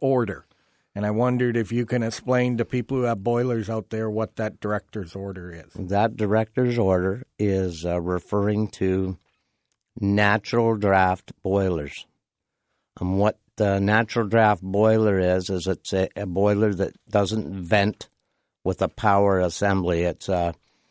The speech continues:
Speaker 2: usually a big draft hood on top of the boiler and vents directly up the chimney. Well, if the chimney plugs, there's a chance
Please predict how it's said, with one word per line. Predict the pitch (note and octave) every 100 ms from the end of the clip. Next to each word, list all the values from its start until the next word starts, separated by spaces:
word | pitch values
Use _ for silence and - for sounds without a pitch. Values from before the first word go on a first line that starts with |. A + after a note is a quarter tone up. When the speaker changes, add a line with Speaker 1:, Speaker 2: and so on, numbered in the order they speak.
| _ _ _ _ _
Speaker 2:
usually | G2 G#2+ A2 G#2+ G#2
a | F#2+
big | F2+ A2 G2+
draft | A2+ A#2 A2+ -
hood | B2+ A2+
on | G#2 G2+
top | G#2+ G#2+ G#2+
of | G#2+
the | G2+
boiler | F2 G#2+ A#2 B2+
and | A#2+ G2
vents | G2+ F#2 -
directly | - G2 G2 G2+ G2+
up | F#2+ _
the | F2+
chimney. | - A2 G2+ F2+ E2 - _ _ _ _ _ _
Well, | G#2+ G#2+ G#2+
if | - A#2 -
the | - G2
chimney | - B2 B2+ A#2+
plugs, | - - B2+ C3 C#3 C3 - - _ _ - -
there's | G2+ F2+
a | F#2+
chance | E2+ - A2+ G#2 G#2 -